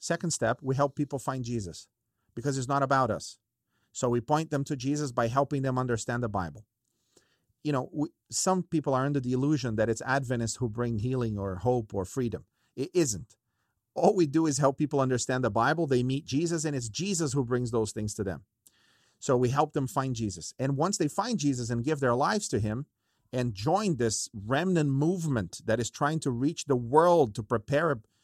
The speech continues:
you know, people for the second coming, well, then the third stage is helping people find others. Right? And, and that's the point. You can't just be, uh, entertained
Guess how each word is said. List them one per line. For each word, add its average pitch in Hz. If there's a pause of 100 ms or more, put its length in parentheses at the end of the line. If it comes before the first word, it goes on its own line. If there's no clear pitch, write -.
(160)
you -
know, 123
people 139
for 120
the 117
second 110
coming, 160 (520)
well, 170
then 214 (300)
the 135
third 254
stage 120
is 127
helping 165
people 170
find 151
others. 120 (1500)
Right? 139 (160)
And, 135
and 139
that's 175
the 143
point. -
You 127
can't 202
just 127
be, 143
uh, 113 (540)
entertained 143